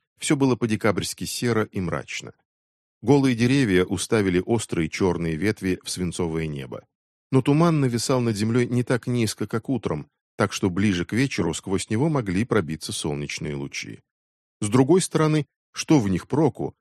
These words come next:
если так рано темнеет? Милли пожала плечами. Если б у нее были деньги, обязательно уехала бы из Англии в какую-нибудь более теплую, солнечную страну.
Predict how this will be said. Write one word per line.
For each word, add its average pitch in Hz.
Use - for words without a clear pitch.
если 113
так 104
рано 113
темнеет? 104
Милли 95
пожала 80
плечами. 69
Если 98
б 95
у 90
нее 85
были 73
деньги, 82
обязательно 135
уехала 101
бы 82
из 85
Англии 95
в -
какую-нибудь 127
более 110
теплую, 98
солнечную 110
страну. -